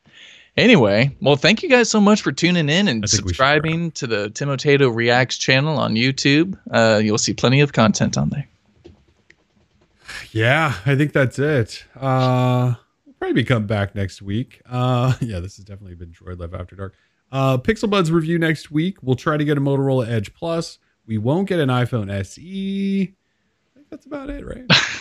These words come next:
Speaker 1: Yeah, that's about it. That's the takeaway.
Speaker 2: That's the takeaway. All right. Well, thank you guys for joining. <laughs> Thank you for all the donos. Uh, lots of donos.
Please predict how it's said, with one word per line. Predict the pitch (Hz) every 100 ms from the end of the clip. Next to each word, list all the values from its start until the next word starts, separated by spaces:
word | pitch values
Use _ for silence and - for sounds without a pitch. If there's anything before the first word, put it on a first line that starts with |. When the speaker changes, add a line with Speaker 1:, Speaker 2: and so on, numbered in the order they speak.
| - -
Speaker 1:
Yeah, | 131
that's | 127 123 -
about | - 98 107 196
it. | 170 - -
That's | 151 131
the | -
takeaway. | 127 - 104 95 95
Speaker 2:
That's | - _ _ _ _ _ _ 92 _ -
the |
takeaway. | 85 -
All | 113
right. | 101
Well, |
thank | 127 147
you | 131
guys | 110
for | 110
joining. | 110 110
<laughs> | -
Thank | 165 -
you | 185
for | 160 135
all | 123 117
the | 110
donos. | 110 110 110 110 104 - _ _ _ _
Uh, | 120 120 117 113 113 110 110 -
lots | 120 101 -
of |
donos. | 98 95 95 92 90